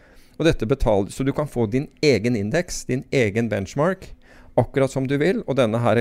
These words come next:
vil gå automatisk. Så du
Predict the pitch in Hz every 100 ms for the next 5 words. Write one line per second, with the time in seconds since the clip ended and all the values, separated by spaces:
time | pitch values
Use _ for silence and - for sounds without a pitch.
0 | 117 113 117 113 107 98 101 110 92 -
1 | 120 - - - - _ _ _ _ -
2 | _ _ - - 135 113